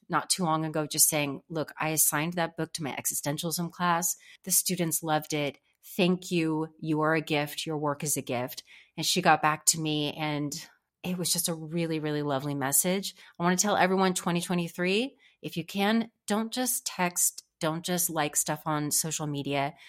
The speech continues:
but if you can, make that phone call. Go ahead and do it. I want for people, like, it's not a huge New Year's resolution, but let's not lose touch with how valuable and how sweet it is to hear somebody's voice.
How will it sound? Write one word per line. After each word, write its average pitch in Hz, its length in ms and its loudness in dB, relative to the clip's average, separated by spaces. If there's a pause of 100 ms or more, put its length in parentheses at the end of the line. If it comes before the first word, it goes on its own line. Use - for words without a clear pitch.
(140)
but 160 100 -6
if 156 80 -8
you 156 80 -8
can, 160 400 -2
make 143 180 -6
that - 140 -6
phone 127 200 -6
call. - 320 -12 (240)
Go 165 100 4
ahead 180 140 4
and 175 120 4
do 160 140 0
it. 143 300 0 (340)
I 160 60 0
want 160 260 0 (200)
for 170 120 -4
people, 185 380 2
like, 143 280 -2 (160)
it's - 160 -4
not 185 140 6
a 180 60 4
huge 180 320 0
New 180 80 4
Year's 165 240 0
resolution, 160 580 0
but - 220 -6
let's 160 280 2
not 180 240 2
lose 160 220 -2
touch - 400 2
with 170 160 -4
how 160 200 0
valuable 175 720 2 (140)
and 170 140 -2
how 180 60 2
sweet 156 340 4
it 160 100 0
is 160 180 0
to 170 100 -2
hear 156 200 -4
somebody's 143 520 -2
voice. 160 500 -2